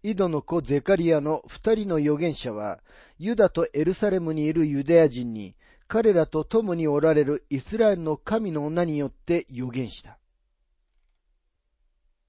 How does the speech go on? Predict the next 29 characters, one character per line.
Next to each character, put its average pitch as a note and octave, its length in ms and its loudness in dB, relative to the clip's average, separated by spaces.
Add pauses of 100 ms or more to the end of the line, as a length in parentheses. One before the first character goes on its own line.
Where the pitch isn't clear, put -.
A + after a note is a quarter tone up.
(760)
そ - 160 -6
こ G3 120 -2
で、 F#3 280 2 (720)
シ - 180 -4
ェ F#3 80 4
ル G#3+ 140 6
ア G#3+ 80 6
ル G#3 80 -4
テ - 140 0
ィ F3+ 60 6
エ E3+ 40 4
ル D3 80 -2
の C#3+ 160 -2
子、 B2 400 -10 (280)
ゼ D3 220 2
ル G3 80 4
バ G3 160 6
ベ E3+ 120 4
ル C3+ 80 -4
と、 G#2 360 -10 (720)
エ D#3+ 140 2
フ G#3 160 0
ォ G#3 40 -2
ツ G#3+ 120 -2
ァ G#3+ 40 2
ダ G3 140 4
ク D3+ 100 -6
の C#3 140 -4
子、 A#2 400 -12